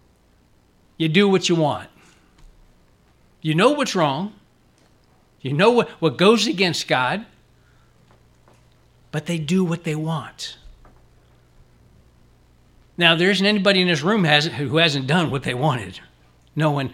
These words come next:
that it was against God, amen? We've all done it. But as we've stated f-, from this pulpit before, today's children get it faster, uh, more abundantly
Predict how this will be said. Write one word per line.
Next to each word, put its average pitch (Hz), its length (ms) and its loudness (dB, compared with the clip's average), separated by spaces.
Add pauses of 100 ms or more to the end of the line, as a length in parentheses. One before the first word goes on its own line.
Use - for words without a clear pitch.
(120)
that 135 140 -6
it 127 80 -6
was 123 140 -6
against 123 320 -6
God, 151 240 -2
amen? 123 340 -4 (1500)
We've 143 160 -4
all 180 260 2
done 190 220 2
it. - 140 -12 (2750)
But 160 120 -2
as 180 220 4
we've 175 200 2
stated 175 400 0
f-, 139 140 -18 (140)
from 156 220 -4
this 156 200 -2
pulpit 175 560 -2
before, 165 580 -2 (160)
today's 156 880 -6
children 135 800 -8 (560)
get 160 200 -2
it 135 140 -12 (300)
faster, 143 880 -6 (440)
uh, 131 80 -12
more 131 300 -6
abundantly 139 840 -2